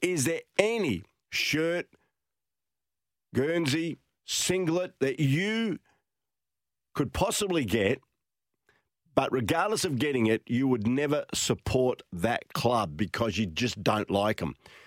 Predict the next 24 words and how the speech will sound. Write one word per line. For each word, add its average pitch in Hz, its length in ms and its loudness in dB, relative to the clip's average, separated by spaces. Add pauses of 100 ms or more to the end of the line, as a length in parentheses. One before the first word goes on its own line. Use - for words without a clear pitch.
(340)
Give 185 160 -2
us 190 120 -2
your 165 120 0
thoughts. 156 500 0 (160)
Zero 190 380 0
four 180 280 0
eight 151 200 0
seven, 131 440 2 (280)
seven 196 420 0
three 147 260 2
six, - 520 0
seven 113 360 2
three 104 220 2
six. 107 240 0
Zero 185 380 0
four 165 280 0
eight 135 200 0
seven, 117 400 2 (300)
seven 175 420 0
three 143 260 0
six, - 320 -2
seven 123 320 2
three 113 260 0
six. - 380 -2